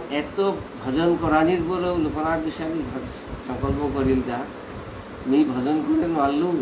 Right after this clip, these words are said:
যার কারণে আমি কোনোদিন শিষ্য পদেও কারো বরণ না করি, যে গুরু পদে বইতে গেলে যে যোগ্যতা সেটা আমার তার নেই, কোনোদিনই আমি শিষ্য না করতে পারি সংকল্প।" আর কিন্তু নরোত্তম দাস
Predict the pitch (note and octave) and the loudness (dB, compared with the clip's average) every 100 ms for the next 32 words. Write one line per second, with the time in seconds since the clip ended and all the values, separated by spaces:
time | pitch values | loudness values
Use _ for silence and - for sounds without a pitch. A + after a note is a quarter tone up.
0 | A#2+ C3+ C3+ C#3 C3+ C#3 C#3 C3+ C#3 C3+ | 0 -2 -2 -2 0 0 -2 -4 -2 0
1 | C3+ D3 E3+ G3+ - - - - - - | 4 4 4 2 -6 -8 -8 -10 -12 -10
2 | - C#3 - D#3+ D#3 D3 F3 E3+ D3 C3 | -6 -6 -2 0 2 2 2 4 2 0
3 | A#2+ B2 A#2+ A#2 A#2+ A#2+ A#2+ C3 C#3 D#3 | -4 -4 -4 -6 -6 -4 -4 -2 2 4
4 | F3 E3+ F3 F3 D#3+ C#3 C#3 C3+ F3 E3+ | 4 2 0 0 -2 0 0 2 0 2
5 | E3+ E3+ D#3+ D#3 C3+ A#2 C3+ C#3 C3 C3 | 2 2 2 0 0 -4 -4 -4 -4 -4
6 | C3+ C3 C3 C3 B2 A2 A#2+ A2+ - - | -2 -4 -4 -4 -4 0 0 0 -6 -10
7 | - - - - - - - D3+ D#3 D#3+ | -10 -10 -10 -10 -8 -6 2 4 6 6
8 | E3+ E3+ - C3+ D3+ D3+ C3+ B2 A#2+ C#3 | 4 2 0 -4 -4 -4 -4 -4 -6 -4
9 | B2+ B2+ - - G2+ A2 G#2+ A2+ A2 A2 | -4 -6 -8 -10 -10 -8 -8 -8 -8 -8
10 | A#2+ B2 C#3 - - - - - C#3 C3+ | -8 -8 -8 -8 -8 -8 -6 -4 -2 0
11 | F#3 F#3+ F#3+ | 0 2 0